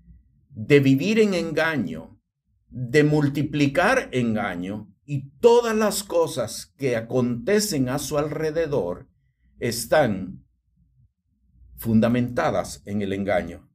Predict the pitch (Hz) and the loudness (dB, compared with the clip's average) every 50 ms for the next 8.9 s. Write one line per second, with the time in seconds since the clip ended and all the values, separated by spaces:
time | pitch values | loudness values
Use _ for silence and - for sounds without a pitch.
0 | _ _ _ _ _ _ _ - 104 - - 139 131 123 147 - - 123 92 127 | _ _ _ _ _ _ _ -12 -4 0 2 2 2 2 0 -2 -2 -2 -4 -4
1 | 117 110 127 113 104 104 117 139 147 143 - 110 107 101 - 120 107 110 110 110 | -4 -4 -2 -2 -2 0 0 -2 -2 -2 -4 -6 -8 -6 -6 -8 -6 -4 -2 0
2 | 113 113 127 139 147 143 123 117 120 127 123 - - 131 123 127 - 139 131 123 | 0 2 4 4 2 2 0 -2 -4 -4 -4 -2 -2 -2 -2 -2 -2 -2 0 0
3 | 123 120 131 160 175 180 196 190 185 180 175 143 - 139 131 131 175 185 - - | 2 2 0 0 0 0 -2 -2 -2 -2 -4 -4 -4 -4 -4 -4 -4 -6 -4 -6
4 | 190 190 - - - - - - 175 175 - - 90 87 - - - _ _ _ | -6 -4 -4 -6 -4 -4 -4 -4 -6 -6 -8 -12 -12 -12 -14 -18 -20 _ _ _
5 | - - - _ _ - - 131 - - - 165 170 180 180 170 - - 131 139 | -20 -20 -20 _ _ -4 -2 -2 0 0 0 2 2 2 2 2 0 -2 0 0
6 | 143 160 190 226 240 - - 240 226 - - - - 135 139 139 135 135 165 220 | 2 4 4 2 2 2 2 0 0 0 -2 -2 0 0 0 2 2 2 4 4
7 | 233 226 - - 220 208 - - 139 156 143 147 233 247 - - 262 220 226 240 | 4 2 0 -2 -2 -2 -2 0 0 0 0 0 -2 -4 -2 0 0 0 0 -4
8 | - - - 156 131 - 170 156 - 104 90 87 - - - - - | -6 -4 -4 -4 -4 -2 0 2 2 0 0 -4 -12 -16 -20 -20 -20